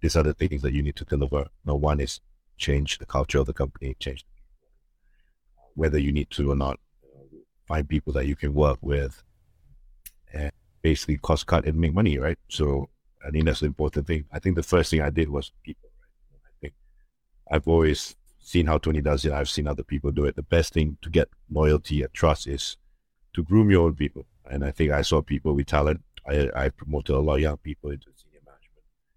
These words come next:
and give them that ch-, a chance to excel. And that's where you learn, right? You learn under fire. Uh, because at the end of the day, they will learn with me together. We, we, we go on that same path together, holding hands. And if we don't make it, we fall together, right? So, you know, and that's where I think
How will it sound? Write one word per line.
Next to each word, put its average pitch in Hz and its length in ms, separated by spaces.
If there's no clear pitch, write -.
and 82 120
give 95 140
them 95 140
that 85 240
ch-, - 160
a - 80
chance 80 340
to 76 100
excel. 67 360
And 78 120
that's 92 140
where 92 100
you 90 100
learn, 85 200
right? 76 160
You 69 80
learn 80 180
under 76 200
fire. 71 360
Uh, 73 240
because 92 440
at 80 100
the 90 120
end 101 80
of 95 80
the 87 80
day, 87 320
they 90 120
will 85 140
learn 90 220
with 90 180
me 87 80
together. 76 400
We, 78 120
we, 76 240
we - 80
go 82 160
on 76 80
that - 120
same - 180
path 76 240
together, 76 320
holding 76 300
hands. 76 380
And 78 200
if 76 140
we 82 100
don't 87 180
make 90 240
it, 95 240
we 85 100
fall 92 220
together, 85 320
right? 73 200
So, 76 480
you 78 80
know, - 160
and 87 160
that's 95 160
where 101 180
I 92 100
think 95 200